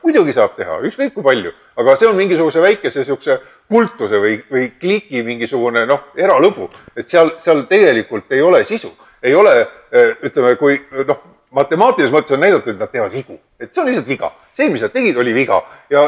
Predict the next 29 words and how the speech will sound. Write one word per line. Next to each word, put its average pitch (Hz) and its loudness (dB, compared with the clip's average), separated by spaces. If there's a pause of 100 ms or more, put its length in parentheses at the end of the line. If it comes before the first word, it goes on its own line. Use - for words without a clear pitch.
ja, 143 2
ja 143 -4
kui 147 -2
nad 147 -2
vaidlesid, 180 -2
siis, 147 -10
äh, 131 -2
taheti 156 -4
veel 190 4
kord, 135 0
et 107 -10
umbes 123 -8
kinnitust, 139 -8
et 98 -16
U 143 0
S - -4
A 131 2 (360)
tippstatistikud, 165 -6
mis 139 -2
ütlevad 127 -4
selle 98 -6
kohta, 92 -10
siis 139 -18
tuli 175 0
sihuke 170 -4
asi 151 -6
nagu 117 -4 (260)
Edward 117 -2
Wegemann, 117 -2